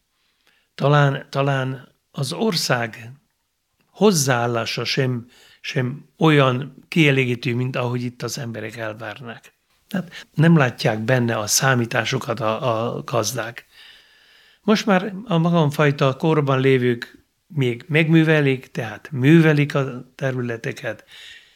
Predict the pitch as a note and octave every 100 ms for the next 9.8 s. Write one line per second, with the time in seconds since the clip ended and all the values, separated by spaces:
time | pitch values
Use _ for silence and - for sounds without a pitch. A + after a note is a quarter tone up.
0 | _ _ _ - B2+ C3+ C3+ B2+ E3 -
1 | _ _ _ _ _ _ F#3+ E3+ D3+ D3
2 | A2 G#2 G#2+ _ _ _ _ _ - D3
3 | D#3+ F3+ D3+ B2 - - - _ - A#2+
4 | A2+ - - - C#3 - - _ _ -
5 | C#3+ B2 B2+ A2+ A2 A2+ A#2 A2+ A2+ A2+
6 | A2+ B2+ A#2 A2 C3+ - - - - D3
7 | D3 C#3 C3 C3+ A#2 A#2 A2+ D#3 C3+ C3+
8 | B2+ - - A#2+ A#2 A2 - - D3+ B2
9 | B2+ A#2 - C3 A#2 A2 -